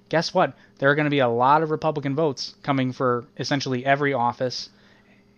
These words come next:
and the Democrats will not know what hit them, because the only thing people hate worse than getting sick is taxes.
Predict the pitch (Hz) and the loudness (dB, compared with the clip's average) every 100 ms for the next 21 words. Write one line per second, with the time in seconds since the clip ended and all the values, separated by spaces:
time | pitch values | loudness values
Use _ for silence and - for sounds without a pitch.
0 | _ 131 123 117 117 143 139 143 - 127 | _ 0 0 -2 -2 -2 0 -2 -2 -2
1 | 123 135 127 127 127 - 113 117 - - | -2 -2 -2 -2 -4 -8 -12 -12 -12 -8
2 | 123 127 117 - - _ - 127 147 160 | -2 0 -2 -8 -16 _ -12 -2 0 0
3 | 160 151 156 143 127 - 151 139 131 139 | -2 -6 -6 -6 -6 -4 -4 -2 -2 -2
4 | - 131 120 123 123 - 160 - - 131 | -4 -4 -2 -2 -4 -2 -4 -4 -8 -2
5 | 123 120 - - 160 160 117 - | 0 0 -4 -4 -4 -4 -12 -16